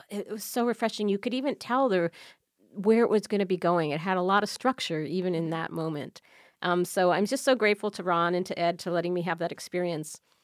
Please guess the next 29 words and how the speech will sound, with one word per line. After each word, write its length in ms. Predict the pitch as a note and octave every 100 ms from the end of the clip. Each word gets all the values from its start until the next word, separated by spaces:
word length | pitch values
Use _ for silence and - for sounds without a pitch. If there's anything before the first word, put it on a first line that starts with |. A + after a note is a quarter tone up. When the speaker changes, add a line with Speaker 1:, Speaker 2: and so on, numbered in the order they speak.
| _ _ _ _ _
Speaker 1:
And 340 | - A#3 A#3 -
one 200 | A3 G#4+
thing 300 | C5+ C#4 F#3+
a 100 | -
lot 200 | G#3 A#3
of 40 | A#3+
people 220 | - G3+
might 180 | F#3+ E3+
not 140 | F3+
know 220 | G3+ C#4+ A3+
is 140 | F#3
that 180 | F3+ E3+
Ron 340 | G#3+ D#4+ C#4
is 140 | C3+ F3+
also 520 | G3 - G#3 F#3+ F3+ - -
very 640 | G#3 A#3+ D4 D#4 D#4 E4 -
supportive 500 | - - C4 B3+ A3+
of 80 | F3+
the 80 |
community 500 | - A#3 A#3+ B3 B3
and 120 | - G3
about 420 | F3 F3+ F3 - - _
saving 380 | - G#3+ G3+ G3
lives 280 | F3+ F3 E3
in 80 | E3+
C 200 | - D#3+
P 180 | -
R. 300 | D3+ C#3+ - C4
Speaker 2:
Mm-hmm. 160 | F#3